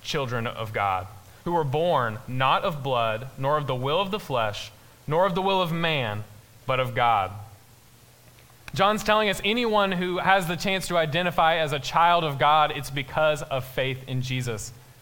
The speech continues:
And he says it's not anything to do with, with blood or the will of man, anything. Nothing matters except for faith in God, and that's what allows us to become a part of God's family, to be called children of God,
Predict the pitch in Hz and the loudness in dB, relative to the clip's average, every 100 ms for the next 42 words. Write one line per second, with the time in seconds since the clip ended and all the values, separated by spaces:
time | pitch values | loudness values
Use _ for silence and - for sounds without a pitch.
0 | - - - - 185 196 196 208 202 185 | -20 -20 -20 -2 0 0 2 0 0 -2
1 | 190 190 190 190 208 214 180 180 190 196 | 2 2 2 -2 -2 -4 -4 -4 -2 -2
2 | 170 - - 170 180 - - - 170 135 | -6 -10 -8 -4 -4 -6 -12 -6 -6 -4
3 | 143 190 196 165 160 160 185 196 165 170 | 2 6 6 4 0 0 2 2 0 0
4 | 190 208 175 202 240 196 131 101 - 156 | 2 2 0 -2 -2 -2 -2 -4 -6 0
5 | 190 208 220 185 180 180 165 147 - 165 | 2 2 -2 2 2 2 -2 -4 -2 -4
6 | - 147 - - 147 151 - - - - | -2 -4 -4 -2 -2 -2 -6 -20 -20 -20
7 | - 143 131 131 127 131 135 143 147 - | -8 -6 0 4 4 2 2 0 0 -6
8 | 139 143 135 131 127 131 135 131 131 131 | 0 0 0 0 2 4 2 -2 -4 -8
9 | - 139 127 127 123 - 131 139 123 123 | -6 -2 -2 -2 -8 0 0 0 -4 0
10 | 123 123 147 135 131 123 139 147 - 147 | 0 0 -4 -4 -6 -6 -6 -6 -2 0
11 | 117 113 117 - - - - 131 123 117 | 2 0 -4 -18 -20 -10 -6 -4 -4 -6
12 | 107 107 107 104 | 0 2 2 0